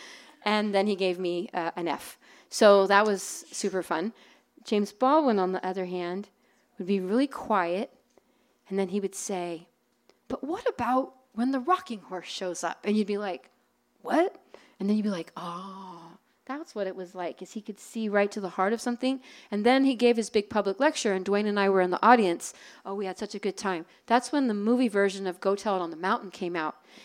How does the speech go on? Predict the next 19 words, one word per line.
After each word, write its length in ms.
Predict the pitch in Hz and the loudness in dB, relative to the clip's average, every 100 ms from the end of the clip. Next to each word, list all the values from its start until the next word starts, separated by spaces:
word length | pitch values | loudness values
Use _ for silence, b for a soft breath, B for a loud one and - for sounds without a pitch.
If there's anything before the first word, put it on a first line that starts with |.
| B - | B -4
And 240 | 190 175 | -4 -4
Giancarlo 800 | - 202 196 190 220 220 240 254 | -2 0 0 -4 -4 -2 -4 -4
Esposito, 1080 | 214 233 - - - 190 240 - - - - | -6 -8 -8 -10 -8 -8 -8 -8 -10 -10 -6
he 80 | 254 | -6
was, 240 | 247 - | -6 -10
like, 220 | - - - | -14 -16 -10
eighteen. 640 | 202 226 - 208 202 170 - B B B - | -8 -8 -6 -4 -2 -4 -10 B B B -14
That 160 | 208 | -10
was 200 | 208 - | -8 -10
fun. 280 | - 175 165 | -10 -10 -10
He 100 | 170 | -12
came 220 | 226 226 | -8 -8
to 120 | 190 180 | -6 -8
the 100 | 170 | -10
screening. 380 | - 175 160 - | -12 -12 -12 -14
It 320 | _ _ _ | _ _ _
was 100 | 226 | -10
super 240 | - 196 175 | -6 -6 -8
fun. 240 | - 160 | -12 -14